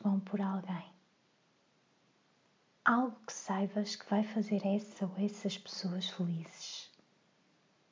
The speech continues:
Podem ser coisas simples, mas faz.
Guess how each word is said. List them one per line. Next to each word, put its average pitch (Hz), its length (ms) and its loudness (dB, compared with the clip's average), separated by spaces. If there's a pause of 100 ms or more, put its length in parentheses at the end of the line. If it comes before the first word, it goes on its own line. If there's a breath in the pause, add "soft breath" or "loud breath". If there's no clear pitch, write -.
(160)
Podem 277 260 4
ser 220 180 -2 (120)
coisas 233 520 2
simples, - 840 -4
mas 214 220 2
faz. - 640 -4